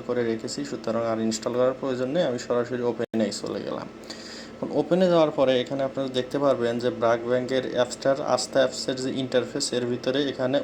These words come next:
ওপেন এ ব্যাংক অ্যাকাউন্ট নামক একটা অপশন আছে, এই অপশনটাতে চাপ দিবেন। চাপ দেওয়ার পরে ওরা, আহ, একটা ব্রাউজারের মাধ্যম দিয়ে আপনাকে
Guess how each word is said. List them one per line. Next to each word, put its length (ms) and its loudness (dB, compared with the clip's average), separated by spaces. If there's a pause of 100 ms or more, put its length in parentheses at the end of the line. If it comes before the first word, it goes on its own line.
ওপেন 340 -2
এ 80 4
ব্যাংক 320 2
অ্যাকাউন্ট 480 0
নামক 220 0
একটা 260 -2
অপশন 300 -2
আছে, 240 -4
এই 60 0
অপশনটাতে 500 -6
চাপ 280 -2
দিবেন। 220 -4 (640)
চাপ 180 4
দেওয়ার 240 2
পরে 160 6
ওরা, 260 8
আহ, 640 -4
একটা 300 2
ব্রাউজারের 480 6
মাধ্যম 380 2
দিয়ে 160 4
আপনাকে 500 2